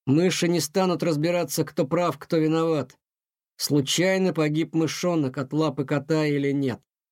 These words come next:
Новобранец нарушил кодекс чести, принятый в музее. Коты не трогают мышат, мыши не нападают на котят. Этот кодекс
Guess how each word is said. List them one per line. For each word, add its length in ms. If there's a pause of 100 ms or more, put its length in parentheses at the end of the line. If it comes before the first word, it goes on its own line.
(340)
Новобранец 800 (460)
нарушил 720
кодекс 480
чести, 720 (280)
принятый 440
в 60
музее. 600 (420)
Коты 440
не 140
трогают 560
мышат, 640 (240)
мыши 520
не 120
нападают 640
на 180
котят. 560 (600)
Этот 480
кодекс 760